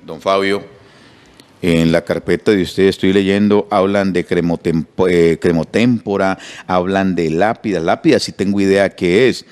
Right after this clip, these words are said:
La exhumación también, obviamente, en derecho conozco qué es. La cremación de restos también tengo conocimiento que es incluso de lo que vamos a hablar de los hornos,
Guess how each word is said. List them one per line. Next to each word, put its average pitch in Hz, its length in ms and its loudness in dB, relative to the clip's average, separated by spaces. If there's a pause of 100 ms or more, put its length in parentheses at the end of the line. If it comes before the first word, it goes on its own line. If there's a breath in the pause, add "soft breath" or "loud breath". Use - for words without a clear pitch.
(300 loud breath)
La 95 140 0
exhumación 101 720 -2
también, 101 340 -2
obviamente, 117 600 -2
en 92 80 -8
derecho 92 400 -4
conozco 90 480 -6
qué 104 320 0
es. - 140 -6 (280 loud breath)
La 104 200 0
cremación 101 540 -4
de 110 120 0
restos 113 420 -6
también 90 340 -2
tengo 104 440 0 (200 loud breath)
conocimiento 90 600 -4
que 104 100 -6
es - 100 -10
incluso 104 540 -4 (100)
de 87 100 -8
lo 85 140 -4
que 90 60 -4
vamos 92 140 0
a 98 40 0
hablar 95 200 2
de 101 80 -2
los 90 160 -4
hornos, 95 440 2